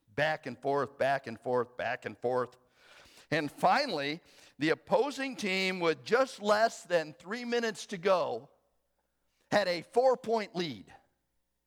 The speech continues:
The home team had the ball, had an opportunity to drive down the field and win the game with a touchdown.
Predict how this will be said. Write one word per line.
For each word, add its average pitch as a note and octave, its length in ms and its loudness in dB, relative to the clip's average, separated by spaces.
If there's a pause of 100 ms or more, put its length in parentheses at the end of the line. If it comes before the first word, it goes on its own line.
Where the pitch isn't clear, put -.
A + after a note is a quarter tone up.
(2000)
The B3 100 6
home E4+ 240 6
team D#4 220 -2
had D4+ 200 4
the C#4+ 80 2
ball, C#4+ 560 0 (1500)
had D4 220 4
an C#4 80 2
opportunity D4 880 2
to G3 160 -6
drive B3+ 560 4
down D4+ 360 2
the C4 120 4
field E4+ 760 -4 (1200)
and A3+ 440 0
win D4+ 100 4 (240)
the F#4+ 160 2
game E4 400 4
with A#3+ 140 0
a A#3 40 0
touchdown. E3+ 680 0